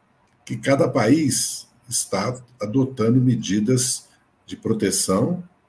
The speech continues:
de reorganização industrial e de desenvolvimento e inovação tecnológica. A Grã-Bretanha acabou de pôr vinte e cinco por cento de tarifa nas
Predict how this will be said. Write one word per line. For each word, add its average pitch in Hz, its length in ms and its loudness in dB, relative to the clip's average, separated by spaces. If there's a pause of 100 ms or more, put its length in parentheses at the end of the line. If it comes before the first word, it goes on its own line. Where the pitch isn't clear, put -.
(280)
de 95 140 -8
reorganização 107 760 0
industrial 95 920 -2 (320)
e 147 340 4 (520)
de 104 200 -8 (280)
desenvolvimento 104 800 0
e - 20 4
inovação 104 720 2 (320)
tecnológica. 98 840 -4 (220)
A - 20 -4
Grã-Bretanha 107 640 2
acabou 98 300 -2
de 101 100 -4
pôr 98 200 -2
vinte 95 160 -4
e - 40 -2
cinco - 280 -2
por 90 180 -6
cento 90 400 -4
de 85 220 -8
tarifa 87 520 -4
nas - 640 -4